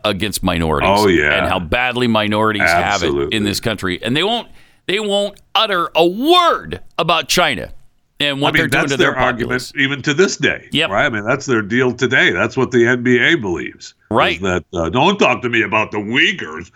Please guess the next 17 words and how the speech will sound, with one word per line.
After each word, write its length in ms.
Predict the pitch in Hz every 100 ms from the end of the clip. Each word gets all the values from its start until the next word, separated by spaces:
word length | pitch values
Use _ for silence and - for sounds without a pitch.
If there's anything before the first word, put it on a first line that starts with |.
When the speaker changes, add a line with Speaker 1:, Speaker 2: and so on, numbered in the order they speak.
| _ -
Speaker 2:
Let's 140 | 165
talk 200 | 175 135
about 220 | 120 120
the 100 | 117
United 580 | 110 143 127 127 120 101
States 400 | - - 190 - -
first. 440 | - 170 131 -
Let's 180 | 151 147
get 160 | 185 139
our, 260 | 110 101 - -
let's 120 | 170
Speaker 1:
Yeah. 120 | 123 120
Speaker 2:
get 80 |
our 120 | 113 101
front 280 | 160 151 - -
door 360 | 165 185 - -
fixed." 560 | 107 87 - - -